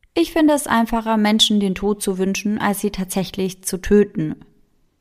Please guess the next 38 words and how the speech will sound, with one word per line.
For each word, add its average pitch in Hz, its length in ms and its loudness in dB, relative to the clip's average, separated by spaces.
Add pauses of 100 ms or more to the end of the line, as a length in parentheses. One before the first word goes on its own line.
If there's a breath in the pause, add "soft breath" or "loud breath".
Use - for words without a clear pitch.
(420)
Ich 208 120 -2
will 220 100 4
mir 214 140 4
keine 202 240 0
Gedanken 208 340 0
über 190 160 2
Blut 240 340 0
und 196 120 -2
Gehirnspritzer 190 760 0
an 180 140 -2
meinen 175 260 0
Wänden 180 380 0
machen. - 500 -8 (480)
Und 247 140 6
ich 233 100 2
bin 220 160 6
wirklich 240 420 2
nicht - 260 0
gut 233 200 -2
darin, 190 360 2
mir 185 80 0
Lügen 202 380 2
zu - 120 -8
merken. 165 640 -8 (400)
Aber 247 200 4
was 254 180 4
ich 262 120 -4
über 240 160 0
Mord 240 260 4
weiß, 233 440 4
ist, 214 340 -4
dass 214 200 0
jeder 220 400 4
von 196 220 -2
uns 196 280 0
dazu 196 280 -4
fähig 208 440 2
ist, - 540 -4